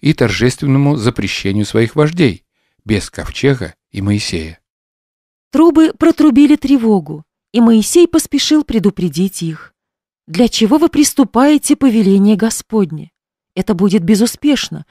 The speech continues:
Speaker 2: Не ходите, ибо нет среди вас Господа, чтобы не поразили вас враги ваши. Ибо амаликитяне и хананеи там пред вами, и вы падете от меча».
Speaker 1: Хананеи уже слышали о таинственной силе, которая охраняла этот народ,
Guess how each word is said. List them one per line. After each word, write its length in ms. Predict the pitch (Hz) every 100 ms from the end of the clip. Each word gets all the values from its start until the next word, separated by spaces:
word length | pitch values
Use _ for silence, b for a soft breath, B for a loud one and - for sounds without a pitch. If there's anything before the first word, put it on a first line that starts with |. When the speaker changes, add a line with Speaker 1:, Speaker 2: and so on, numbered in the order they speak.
| b b b
Speaker 2:
Не 140 | 277
ходите, 580 | 262 240 180 311 - 170
ибо 300 | - 214 214
нет 180 | 233 320
среди 320 | - 311 269
вас 240 | 277 285
Господа, 640 | 233 202 180 - 170 165 - b b
чтобы 300 | - 254 190
не 100 | 226
поразили 500 | 214 226 226 247 262
вас 360 | 196 226 220 -
враги 420 | 165 208 185 240
ваши. 480 | 185 165 - - 165 _ _ _ _ _ -
Ибо 400 | 247 202 226 202
амаликитяне 920 | 208 220 220 196 185 - 262 262 196
и 20 |
хананеи 600 | 175 180 165 165 254 269
там 260 | - 233 254
пред 240 | 285 254
вами, 420 | 202 214 196 196 - _ -
и 80 | 185
вы 140 | 202
падете 500 | 277 294 247 269 254
от 120 | 254 240
меча». 460 | 247 - 175 151 _ _ _
Speaker 1:
Хананеи 640 | - 131 104 90 131 165 160 B B
уже 200 | 113 202
слышали 480 | - 151 160 - 123
о 80 | 110
таинственной 560 | 113 120 - 101 101
силе, 440 | 92 - 180 135 B B B
которая 400 | - - 143 135
охраняла 420 | - 120 123 113
этот 240 | 107 110 139
народ, 400 | 127 90 -